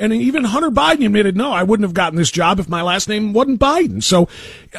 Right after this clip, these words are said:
I, I'm watching a guy in meltdown mode here. He's not polling well. He's not getting, uh, the support from people like Chuck Todd,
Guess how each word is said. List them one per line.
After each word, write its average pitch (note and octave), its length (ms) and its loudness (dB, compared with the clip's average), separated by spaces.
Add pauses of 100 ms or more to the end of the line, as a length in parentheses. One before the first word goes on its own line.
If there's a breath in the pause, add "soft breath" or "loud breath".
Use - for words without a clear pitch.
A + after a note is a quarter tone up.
(140)
I, - 180 -10
I'm D4 180 0
watching F#4+ 320 0
a B3 40 -2
guy A3+ 260 -2
in G3 180 4
meltdown E3 500 0
mode C3+ 220 0
here. G2+ 320 -6
He's D3 280 0
not F#3 360 0
polling A#3 420 4
well. G3 320 0 (240 loud breath)
He's D3 260 2
not F#3 300 -2
getting, G3+ 320 2
uh, E3+ 140 0
the C#3+ 100 -4
support F#3+ 380 0
from D#3+ 120 -2
people F3+ 260 2
like D3+ 140 2
Chuck F#3 220 -4
Todd, D#3+ 300 0